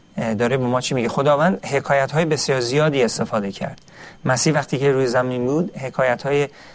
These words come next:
زیادی استفاده می‌کرد مربوط به مزرعه‌ها و، و مربوط به گندم و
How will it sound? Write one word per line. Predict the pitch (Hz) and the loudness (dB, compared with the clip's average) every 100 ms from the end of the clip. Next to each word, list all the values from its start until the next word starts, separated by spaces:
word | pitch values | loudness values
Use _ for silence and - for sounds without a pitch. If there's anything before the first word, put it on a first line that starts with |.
| - | -14
زیادی | - 135 151 175 | -2 2 4 2
استفاده | 156 160 156 151 | 2 0 0 0
می‌کرد | 160 151 151 | 0 0 0
مربوط | 147 135 127 170 - | 2 0 2 0 2
به | 143 147 143 - - - - - | 2 2 0 -14 -20 -20 -20 -4
مزرعه‌ها | 135 135 120 135 135 139 143 165 | 0 0 0 2 4 4 4 4
و، | 165 165 160 143 | 6 6 6 4
و | 135 | 2
مربوط | 127 127 120 143 | 2 0 0 2
به | 143 | 2
گندم | 113 120 120 120 143 156 | 2 0 0 2 4 4
و | 151 143 | 6 4